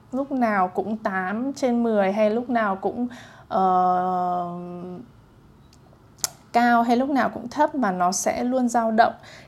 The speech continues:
Nhưng điều quan trọng là khi mình xuống thấp thì mình ý thức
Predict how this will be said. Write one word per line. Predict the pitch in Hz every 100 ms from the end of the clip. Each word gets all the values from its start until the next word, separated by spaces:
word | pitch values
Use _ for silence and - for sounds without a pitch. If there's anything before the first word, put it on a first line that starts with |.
| -
Nhưng | 254
điều | 233
quan | 196 233 240
trọng | 247 226 233
là | 175
khi | - 247
mình | 220
xuống | 175 175 185
thấp | 190 311 349 - - -
thì | -
mình | 196 185
ý | - 202
thức | 202 320